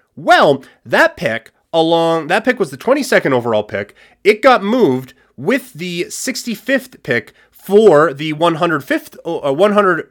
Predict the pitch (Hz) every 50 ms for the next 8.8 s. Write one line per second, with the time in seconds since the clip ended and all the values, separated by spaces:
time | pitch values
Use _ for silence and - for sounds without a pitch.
0 | _ _ - - 208 196 - 156 123 - - 269 294 - 147 - - _ - -
1 | - 120 98 98 113 127 131 131 120 131 123 120 117 - 202 202 - - - -
2 | - - - 196 208 208 220 220 208 - - - - - - - - - 196 -
3 | - 135 135 123 120 127 117 113 - - 101 92 - - - - 180 170 147 233
4 | 277 254 - 240 - 185 180 160 147 131 - - - _ _ - 175 170 165 165
5 | 160 156 147 117 - _ _ _ _ _ _ _ - - - 170 170 170 143 147
6 | 139 190 202 202 190 175 143 - - 165 151 139 - - - 139 131 139 135 123
7 | 131 123 - - - - 135 - - - 131 117 110 - - - _ - - _
8 | _ _ - 143 131 120 113 101 101 113 101 82 69 - _ _